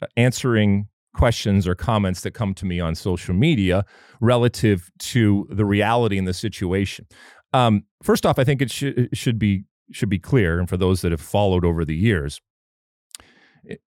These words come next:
if and when we need to create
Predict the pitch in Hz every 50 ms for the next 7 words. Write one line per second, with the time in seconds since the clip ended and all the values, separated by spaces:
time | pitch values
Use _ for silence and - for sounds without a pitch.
0 | _ _ - 170 180 - - 208 196 185 156 131 139 139 139 139 135 120 104 123
1 | 120 117 107 110 110 110 113 113 101 - - 98 87 - - - 123 107 107 104
2 | 101 101 98 - - - -